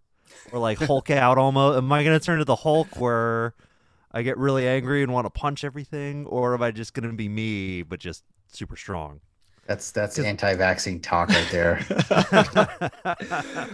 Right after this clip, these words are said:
Speaker 2: Well, you're asking the right questions, Christian, because as we know, or as we should know, with this serum, it's not just a physical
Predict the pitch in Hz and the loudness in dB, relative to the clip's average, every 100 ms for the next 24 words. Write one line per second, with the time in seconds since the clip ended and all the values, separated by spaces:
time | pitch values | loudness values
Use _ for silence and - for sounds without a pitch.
0 | - - 147 147 151 - 151 147 170 196 | -14 -10 6 8 10 8 6 8 6 6
1 | - 220 196 185 185 180 214 - 151 - | 2 2 6 6 6 2 2 2 -2 0
2 | 139 - 123 123 131 - - - _ 143 | -4 -4 -4 -4 -8 -12 -20 -20 _ 2
3 | 127 143 139 131 127 117 - _ _ _ | 4 6 8 8 4 0 -10 _ _ _
4 | _ _ _ _ 151 175 165 156 165 160 | _ _ _ _ 4 4 4 2 4 4
5 | 151 156 196 185 131 - 165 175 - _ | 4 2 0 0 -2 -4 -6 -8 -14 _
6 | _ _ _ _ 143 131 131 127 202 - | _ _ _ _ -2 -2 0 0 0 -2
7 | - - _ _ - - - _ _ - | -6 -10 _ _ -20 -20 -20 _ _ -4
8 | 143 151 165 170 - 233 240 135 131 127 | 4 4 6 4 4 4 6 8 6 4
9 | 147 - 147 156 175 143 123 143 135 - | 0 2 4 6 4 0 -2 -2 -2 -6
10 | 131 - 160 151 147 143 143 143 139 - | -10 -2 0 0 -2 2 4 4 2 0